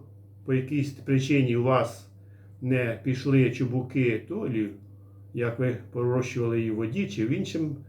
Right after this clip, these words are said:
способом, то можна це зробити ще влітку, і методом повітряного відводу, е, ті сорти винограду, які ви хочете розмножити, можна ще зробити таким способом.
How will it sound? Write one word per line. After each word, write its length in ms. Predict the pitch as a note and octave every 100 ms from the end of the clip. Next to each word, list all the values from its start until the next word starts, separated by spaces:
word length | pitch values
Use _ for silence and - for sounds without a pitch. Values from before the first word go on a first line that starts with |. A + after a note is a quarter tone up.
| - - C3+
способом, 680 | - D3+ C#3 C#3 B2 A#2 A#2 - - -
то 100 | C#3+
можна 260 | G#3+ F#3+
це 180 | C3+ D3+
зробити 440 | C3 B2 C3 C3 A#2+
ще 200 | - C3
влітку, 500 | G#3+ A#3+ - F#3 -
і 160 | C#3
методом 460 | C3 D3+ - C3 B2+
повітряного 560 | B2+ C#3 C3+ B2 A#2+ A#2+
відводу, 580 | C3+ A3+ A3+ G3 F#3 - - - - -
е, 100 | A#2+ -
ті 420 | D#3 C#3+ - - - - - - -
сорти 420 | D3 C3+ D#3 C#3
винограду, 560 | B2+ B2+ C#3 C#3 A#2+
які 200 | A#2 A#2
ви 120 | B2 A#2+
хочете 380 | B2+ A2+ -
розмножити, 480 | B2+ B2 C3+ G#2+ C3+
можна 300 | C#3 F3+ B2
ще 360 | - C#3 C3+ C3+ - -
зробити 680 | C3 A#2+ A#2 D#3+ - A#2+ A#2+ - - - -
таким 500 | - C#3 C3+ C3 -
способом. 680 | - B2+ G#2+ - F#2+ G2+